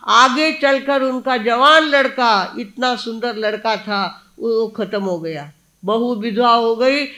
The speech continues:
और बहू रोज रोती और रोटी नहीं खाती थी। "मुझे ले जाते, तू चाल घरे, थार-, थारकन देखने बिन्नी रोटी खाए, रोटी नहीं खाए, कहीं भी हुए तो रोवने बैठे, रोवने बैठे।" इस तरह से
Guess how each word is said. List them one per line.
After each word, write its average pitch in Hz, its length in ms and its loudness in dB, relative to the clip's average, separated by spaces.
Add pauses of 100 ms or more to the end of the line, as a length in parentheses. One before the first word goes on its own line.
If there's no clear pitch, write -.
(140)
और 214 160 -2
बहू 226 320 -2
रोज 254 440 4
रोती 262 840 -2
और 214 200 -2
रोटी 214 520 -2
नहीं 208 180 2
खाती 175 380 -6
थी। 175 160 -10
"मुझे 202 300 -2
ले 214 220 0
जाते, 233 460 0 (280)
तू 226 100 -4
चाल 220 280 0
घरे, 196 460 -2 (260)
थार-, 190 340 -4
थारकन 202 400 -2
देखने 220 300 0
बिन्नी 202 320 -4
रोटी 196 320 -2
खाए, 185 260 -6
रोटी 220 400 -2
नहीं 254 140 -4
खाए, 185 440 -2 (400)
कहीं 269 180 4
भी 254 160 -2
हुए 233 160 4
तो 220 140 -2
रोवने 220 360 0
बैठे, 208 320 0
रोवने 214 400 0
बैठे।" 202 420 -4 (220)
इस 262 280 -6
तरह 220 280 -2
से 208 440 0